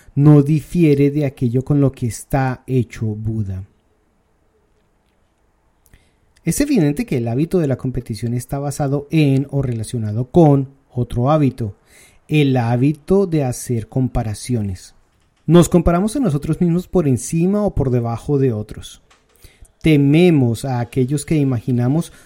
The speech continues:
por encima de nosotros porque los vemos como figuras autoritarias que están en posición de impedir nuestros progresos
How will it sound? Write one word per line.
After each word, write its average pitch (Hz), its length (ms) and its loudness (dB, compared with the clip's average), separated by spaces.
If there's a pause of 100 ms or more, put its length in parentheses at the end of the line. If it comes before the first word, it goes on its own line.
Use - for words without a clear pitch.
(100)
por 147 200 4
encima 160 680 0
de 151 180 0
nosotros 135 500 0
porque - 280 -2
los 147 140 0
vemos 170 240 0
como 185 200 0
figuras 139 460 -4
autoritarias 143 960 -2 (300)
que 151 160 4
están 151 340 0
en 175 80 2
posición 160 560 -2
de 151 120 -2
impedir 143 580 0
nuestros 160 420 -4
progresos 135 800 -2